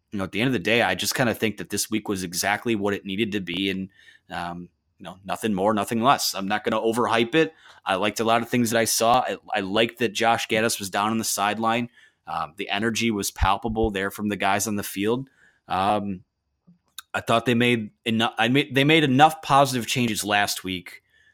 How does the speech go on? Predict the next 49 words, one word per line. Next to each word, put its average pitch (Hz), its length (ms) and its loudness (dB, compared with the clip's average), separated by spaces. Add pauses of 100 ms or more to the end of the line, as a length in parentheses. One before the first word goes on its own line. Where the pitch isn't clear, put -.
(180)
and 101 100 -4
had 120 140 2
a 110 40 -2
good 107 220 -2
enough 107 280 0
week 98 140 -2
of 85 100 -10
practice 90 520 -4
to 95 260 -8
enable 95 520 -2
what 92 140 -2
happened 92 320 -2
on 85 100 -8
Saturday. 85 540 -6
And, 87 100 -16 (460)
uh, 90 260 0 (400)
you - 60 -18
know, 85 140 -20 (220)
as 95 200 -6
cliche 117 400 2
as 107 100 0
it 101 60 0
is, 131 400 2 (420)
all 104 160 0
you 110 80 2
can 110 140 -2
really 110 260 2
ask 117 240 0
for 120 80 -2
them 107 80 0
to 98 80 -2
do 110 140 0
is 98 160 -2
have 101 160 -4
a - 20 -4
good 98 240 -4
practice 107 460 -2
on 92 160 -2
Monday, 95 320 -2
have 92 160 -6
a - 20 -6
good 92 140 -8
practice 98 360 -4
Tuesday, 98 360 -4
have 92 100 -2
a 95 40 -6
good 92 120 -8
practice 95 380 -4
Wednesday, 101 560 -4